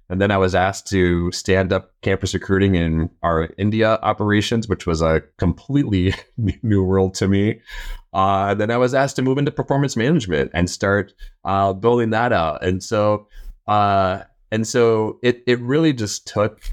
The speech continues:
uh, those individuals, like, seeing something and, and recommending that I do it. And then from there, it's just keeping those individuals that you know will be honest with you and transparent with you, those individuals who will maybe tell you what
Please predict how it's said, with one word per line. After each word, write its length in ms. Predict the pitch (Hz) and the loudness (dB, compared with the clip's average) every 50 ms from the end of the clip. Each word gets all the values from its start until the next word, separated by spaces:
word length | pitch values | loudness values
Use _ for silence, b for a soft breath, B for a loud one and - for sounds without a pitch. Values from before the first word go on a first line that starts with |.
| - - _ - | -10 -10 _ -4
uh, 180 | 92 92 87 | -2 0 0
those 240 | 85 87 95 92 95 | 0 0 0 0 0
individuals, 760 | 92 87 90 90 90 82 85 85 87 85 85 82 82 87 87 | 0 0 0 0 0 0 0 0 0 2 0 -2 -2 -2 -2
like, 160 | 90 80 - | -4 -4 -4
seeing 340 | - - - 92 90 87 85 | -6 -4 0 2 2 2 2
something 520 | - 90 82 82 78 82 80 80 80 78 | 0 -2 -4 -2 -2 0 0 0 2 0
and, 180 | 78 76 73 - | 0 -2 -4 -4
and 160 | - 82 82 80 | -2 -2 0 0
recommending 440 | 80 80 - - 78 76 73 76 | -2 -2 -4 -4 -4 -4 -4 -4
that 100 | 76 - - - | -8 -8 -14 -14
I 180 | - - - - | -10 -8 -6 -4
do 60 | - - | -2 -2
it. 100 | - - - - - - - - - - - - - | -2 -2 -4 -2 -2 -2 -2 -4 -6 -10 -12 -10 -6
And 160 | 117 120 120 | -4 -2 0
then 160 | 131 135 147 143 | 0 0 -2 -2
from 360 | - 127 110 107 98 92 95 | -2 -2 -2 -2 -2 -2 0
there, 520 | 104 104 98 90 85 82 82 85 - b b b b b b - | 2 2 2 2 2 0 -2 -2 -4 b b b b b b -2
it's 340 | 98 98 92 87 - - - - | 0 2 2 2 0 -6 -10 -4
just 260 | 98 110 110 - - | 0 0 0 -2 -4
keeping 380 | - - 127 123 143 135 131 117 | -4 -4 -4 0 0 0 2 2
those 180 | 110 104 95 | 2 2 0
individuals 800 | 101 95 90 85 85 87 85 82 85 82 82 85 85 85 85 82 | 0 -2 -2 0 -2 -2 -2 -2 -2 0 2 2 2 0 0 -2
that 160 | 82 80 - | -2 -2 -2
you 200 | 82 87 92 95 | 0 -2 0 2
know 680 | 95 95 92 92 90 87 87 90 92 101 110 117 117 117 _ _ - - - _ | 2 2 2 2 2 2 2 2 2 2 2 0 -2 -4 _ _ -20 -20 -20 _
will 640 | - 95 98 95 92 90 90 90 90 87 87 85 85 | -8 -2 0 2 2 2 2 2 2 2 2 0 0
be 240 | 85 90 87 85 - - - 87 90 | -2 -2 -4 -4 -4 -6 -18 -20 -18
honest 220 | 98 98 - - | -14 -12 -6 -4
with 180 | 107 101 - 104 | -4 -2 0 2
you 160 | 104 101 101 | 2 2 2
and 100 | 90 - | 0 -2
transparent 640 | - - - - - - - - 98 107 113 110 - | -8 -20 -16 -16 -16 -16 -16 -8 -4 -2 -2 -2 -2
with 200 | 110 107 - 110 | -4 -4 -2 0
you, 420 | 107 107 107 107 107 104 104 - _ - - - - | 0 2 2 2 2 0 -2 -6 _ -20 -20 -4 0
those 200 | 95 95 95 104 | 0 2 2 2
individuals 720 | 98 95 90 90 92 85 85 87 87 87 87 87 87 - | 0 -2 0 0 -2 0 0 0 2 2 2 0 -2 -4
who 280 | - 95 87 87 85 | -2 0 2 2 0
will 240 | 82 82 85 82 82 | 0 0 0 0 0
maybe 380 | 82 87 87 87 85 87 82 82 | 0 0 0 0 0 0 0 -2
tell 240 | - - 95 92 95 | -2 -2 -2 0 2
you 160 | 95 92 85 | 2 0 0
what 180 | 85 80 - | -2 -4 -6